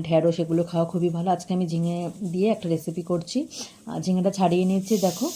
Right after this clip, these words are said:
আর ঝিঙেটা খুবই কচি, উম, এর জন্যই এখানে আমি একটা বড় ঝিঙে একটা নিয়েছি। আচ্ছা, ঝিঙেটা ছাড়িয়ে নিয়েছি, এর-, এরপরে আমি এ-, এটা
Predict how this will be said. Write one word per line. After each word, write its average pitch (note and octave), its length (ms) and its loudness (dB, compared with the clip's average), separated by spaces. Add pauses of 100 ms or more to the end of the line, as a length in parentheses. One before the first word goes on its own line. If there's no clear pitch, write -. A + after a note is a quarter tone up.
(380)
আর F#3 120 0
ঝিঙেটা A3 300 4
খুবই C#4 260 2
কচি, A#3 360 4
উম, F#3 720 -2
এর F3+ 120 0
জন্যই G3 440 4
এখানে F#3 300 0 (100)
আমি F#3+ 160 0
একটা F#3 220 -2 (120)
বড় F3 240 2
ঝিঙে F3 300 0
একটা E3+ 220 -6
নিয়েছি। E3+ 440 0 (540)
আচ্ছা, F3 180 0
ঝিঙেটা F#3 340 0
ছাড়িয়ে F#3 340 0
নিয়েছি, G3+ 360 0
এর-, B3+ 220 2 (260)
এরপরে F#3 400 2
আমি F#3 240 2
এ-, E3+ 160 -2 (140)
এটা F3 240 -2